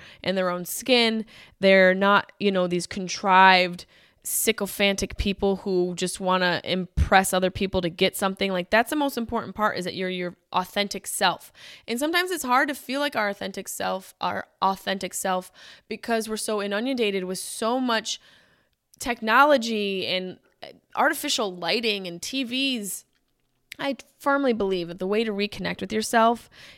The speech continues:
is to get back out to nature, to do some shrooms. Woo! I felt love, y'all.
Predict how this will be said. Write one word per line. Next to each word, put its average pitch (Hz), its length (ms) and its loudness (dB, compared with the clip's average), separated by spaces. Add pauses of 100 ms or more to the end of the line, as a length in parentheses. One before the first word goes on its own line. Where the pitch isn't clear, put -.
(120)
is 196 260 2
to 185 500 4 (360)
get 208 180 6
back 196 220 6
out 190 180 6
to 175 140 -2
nature, 175 600 2 (360)
to 190 640 6 (380)
do 254 200 4
some 190 200 0
shrooms. 190 680 -2 (140)
Woo! 554 840 12 (1400)
I 202 120 2
felt 247 380 4
love, 226 840 10
y'all. 202 640 6